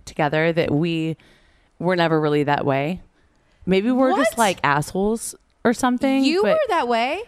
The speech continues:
Speaker 1: But I was never, like, just me and Carter. I was always like, "I wanna be with, like, everyone all the time." But I feel like, but Carter also knew all of you guys when we first started dating.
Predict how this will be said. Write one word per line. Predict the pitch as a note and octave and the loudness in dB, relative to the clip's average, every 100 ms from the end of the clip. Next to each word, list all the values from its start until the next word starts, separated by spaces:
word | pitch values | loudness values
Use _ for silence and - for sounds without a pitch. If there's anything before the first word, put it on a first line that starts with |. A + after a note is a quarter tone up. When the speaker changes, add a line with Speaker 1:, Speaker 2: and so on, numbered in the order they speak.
| - - | -16 -6
Speaker 1:
But | B3+ | -2
I | B3+ B3+ | 0 0
was | C4+ A3 | -2 -4
never, | B3 C4 | -4 -4
like, | B3 G#3 - - | -4 -6 -10 -8
just | A3 G3 - | -6 -6 -6
me | G#3 | -4
and | F#3 | -4
Carter. | F3 E3 F3 D3 | -6 -2 0 2
I | D#3+ | 2
was | D#3+ | 2
always | E3+ E3+ | 2 0
like, | D#3+ - | -2 -4
"I | A#3 | -2
wanna | C4+ C#4 | 0 0
be | C#4+ | 0
with, | B3+ G#3+ - | -2 -4 -10
like, | - - | -14 -2
everyone | F#3+ E3 E3 C#3 C#3 | -2 -2 -4 -2 -2
all | C#3 C#3+ | 0 0
the | C#3 | -2
time." | - C3 - - - _ _ _ _ _ _ - | -6 -6 -6 -8 -12 _ _ _ _ _ _ -2
But | G3 | 0
I | G3 | 2
feel | F#3+ A#3 G3+ | 0 0 2
like, | F#3 | 2
but | F#3+ - | -2 -2
Carter | G#3+ G#3 G3+ | 0 2 2
also | E3 E3 F3 | 0 0 -2
knew | D#3 D3+ D#3 D#3 F3+ G3+ | 0 -2 0 2 2 0
all | - B3+ C4+ | -2 -2 -2
of | C#4+ | -2
you | D4 D4+ | -2 0
guys | D4 D4+ D4+ D4+ - | -2 -2 -2 -4 -6
when | A#3+ A#3+ | -6 -4
we | |
first | A#3+ B3+ - | -6 -10 -8
started | C4 C4 | -8 -6
dating. | B3+ B3+ C4 C4 | -4 -2 -2 -4